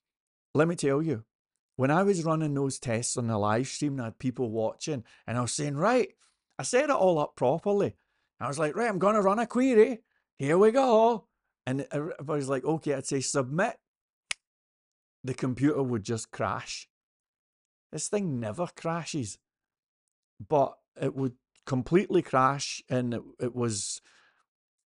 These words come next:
funnily enough, not a blue screen. I think it was a white screen.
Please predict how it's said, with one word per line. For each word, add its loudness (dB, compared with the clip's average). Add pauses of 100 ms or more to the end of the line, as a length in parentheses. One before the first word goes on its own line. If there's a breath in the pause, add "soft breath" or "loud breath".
(480)
funnily 2
enough, -2
not 0
a -2
blue 2
screen. -4
I -4
think -8
it -6
was -10
a -2
white -6
screen. -6